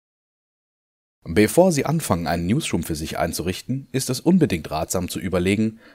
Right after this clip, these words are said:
welche Inhalte in Ihrem Newsroom dargestellt werden sollen. Insgesamt können Sie Ihren Newsroom aus unterschiedlichen Bereichen befüllen.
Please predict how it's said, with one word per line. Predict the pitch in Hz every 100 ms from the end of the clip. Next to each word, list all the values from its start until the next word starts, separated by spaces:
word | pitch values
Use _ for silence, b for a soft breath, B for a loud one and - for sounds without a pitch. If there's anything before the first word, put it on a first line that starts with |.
| B
welche | 98 120 151 147
Inhalte | 104 101 95 95 90
in | 90
Ihrem | 113
Newsroom | 127 85 85 135 139
dargestellt | 80 82 80 78 -
werden | - 73
sollen. | 78 - - - _ _ _ _ _ _ _ _ _ -
Insgesamt | 190 214 127 95 143 -
können | 104 95
Sie | 76
Ihren | 85
Newsroom | 85 131 - 123 123
aus | 123 -
unterschiedlichen | 117 123 - 160 123 151
Bereichen | 151 87 80 90
befüllen. | 73 - - 55 220